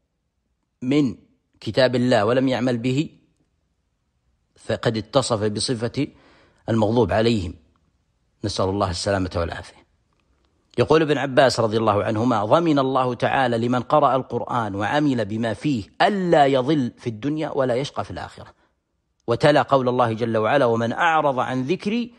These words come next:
فإن له معيشة ضنكا ونحشره يوم القيامة أعمى." ويقول ابن عباس رضي الله عنهما: "من قرأ القرآن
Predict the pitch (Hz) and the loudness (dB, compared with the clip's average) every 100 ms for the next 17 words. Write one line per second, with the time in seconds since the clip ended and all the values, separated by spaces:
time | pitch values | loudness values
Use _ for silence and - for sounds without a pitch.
0 | _ _ - 135 123 120 120 117 113 127 | _ _ -10 -4 -4 -2 -4 -4 -6 -8
1 | 104 101 107 117 156 123 113 113 - 147 | -10 -8 -4 -2 -2 -2 -4 -6 -6 -6
2 | 113 110 107 104 117 95 95 95 85 - | -6 -6 -8 -8 -8 -10 -12 -16 -16 -20
3 | _ _ _ _ _ _ _ _ _ _ | _ _ _ _ _ _ _ _ _ _
4 | _ 120 127 160 139 135 131 135 120 127 | _ 0 4 4 4 0 2 0 0 -2
5 | 123 120 110 - 131 123 117 120 - 156 | -2 0 0 0 0 0 0 -2 2 4
6 | 143 131 131 - 147 | 4 2 -4 0 -2